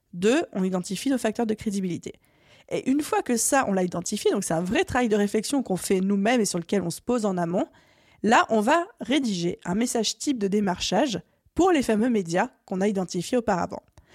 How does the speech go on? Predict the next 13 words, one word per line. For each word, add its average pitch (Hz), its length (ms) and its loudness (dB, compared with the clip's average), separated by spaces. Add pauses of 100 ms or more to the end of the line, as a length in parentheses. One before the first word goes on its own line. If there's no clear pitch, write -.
(580)
Le 202 120 0
message 269 380 2
type 359 180 0
de 240 80 2
démarchage, 202 720 0 (360)
l'objectif 254 840 0
premier, 226 420 2
le 180 140 2
but 185 320 0
pour 180 120 -4
que - 60 -10
ça 165 100 -2
fonctionne, 254 640 -2